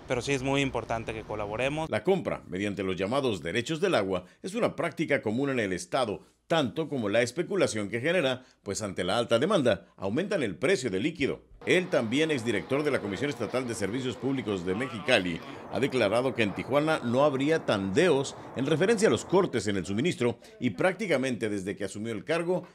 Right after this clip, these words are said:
Speaker 2: insiste en el ahorro.
Speaker 1: Desde las últimas tres semanas que he venido, que hemos venido repitiendo que es urgente hacerlo, no, no se ha estado haciendo, entonces le volvemos a pedir a la gente,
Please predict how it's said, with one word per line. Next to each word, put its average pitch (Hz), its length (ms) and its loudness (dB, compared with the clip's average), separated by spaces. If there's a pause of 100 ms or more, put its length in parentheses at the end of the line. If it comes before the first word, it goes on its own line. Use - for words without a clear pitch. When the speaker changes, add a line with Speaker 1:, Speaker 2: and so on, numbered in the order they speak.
(100)
Speaker 2:
insiste 143 580 -2
en 95 100 0
el 92 100 0
ahorro. 117 580 4
Speaker 1:
Desde 113 300 -4
las 107 160 -10
últimas 147 340 -4
tres 139 180 -4
semanas 143 380 -4
que 113 300 -4
he 127 40 -2
venido, 135 440 -4
que 110 140 -4
hemos 127 240 -6
venido 123 260 -4
repitiendo 120 580 -4 (380)
que 120 100 0
es 113 120 -2
urgente 127 400 0
hacerlo, 160 320 0
no, 123 240 -2
no 117 180 -4
se 131 100 -4
ha 120 40 0
estado 113 260 -4
haciendo, 170 300 -2
entonces 120 280 -6
le 113 120 -10
volvemos 131 480 -4
a 127 100 -10
pedir 120 180 -6
a 127 40 -6
la 123 100 -4
gente, 135 400 -6